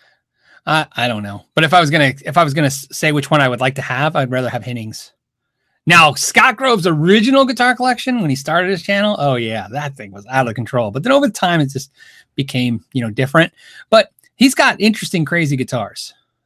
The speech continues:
So, but I, I personally like a bunch of Henning's guitars. So it's not about just having a bunch of guitars, about having some cool guitars you have, or guitars you want. Um,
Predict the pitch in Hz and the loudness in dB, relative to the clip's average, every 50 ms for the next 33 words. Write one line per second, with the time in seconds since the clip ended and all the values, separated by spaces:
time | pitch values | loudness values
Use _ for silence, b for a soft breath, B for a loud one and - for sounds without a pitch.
0 | _ _ _ - - 127 113 107 104 - _ _ _ _ _ _ _ _ - 127 | _ _ _ -14 -10 -8 -8 -8 -8 -12 _ _ _ _ _ _ _ _ -6 -4
1 | 120 113 - _ _ _ _ _ _ _ _ _ - - 165 175 185 175 - 185 | -4 -4 -6 _ _ _ _ _ _ _ _ _ -2 2 2 4 2 2 2 2
2 | 196 190 - 214 240 208 - 185 180 165 143 135 131 139 143 139 - 123 117 127 | 2 2 4 4 4 4 2 0 0 0 2 2 2 2 0 0 -2 -2 -2 -4
3 | 120 - 127 104 127 120 117 110 - - 110 - - 113 104 101 - - 117 110 | -4 -4 -8 -8 -8 -8 -8 -8 -10 -12 -14 -10 -10 -10 -10 -10 -12 -12 -12 -12
4 | 107 104 _ _ _ _ _ _ - - 120 - - 139 135 127 123 117 123 120 | -12 -12 _ _ _ _ _ _ -18 -16 -16 -12 -6 -4 -4 -2 -2 -2 -4 -4
5 | 110 - - - - 123 120 113 113 110 - - - - 123 120 110 107 107 95 | -4 -8 -10 -8 -8 -8 -6 -6 -8 -10 -12 -14 -12 -8 -8 -6 -6 -8 -10 -10
6 | 120 113 107 - - - 123 107 110 - 120 113 107 131 139 143 - _ _ _ | -10 -12 -12 -14 -16 -16 -16 -14 -12 -10 -10 -10 -10 -14 -16 -18 -18 _ _ _
7 | - 135 120 120 117 _ _ _ _ _ _ _ _ _ - - 123 117 135 135 | -10 -8 -8 -8 -10 _ _ _ _ _ _ _ _ _ -4 -4 -2 -2 -2 0
8 | - 143 131 117 120 113 123 123 120 113 - _ _ _ _ _ _ _ _ _ | 0 0 0 0 -2 -4 -6 -6 -6 -8 -10 _ _ _ _ _ _ _ _ _
9 | _ _ _ _ - 131 131 131 135 135 131 131 135 | _ _ _ _ -6 -4 -2 0 0 0 0 -2 -4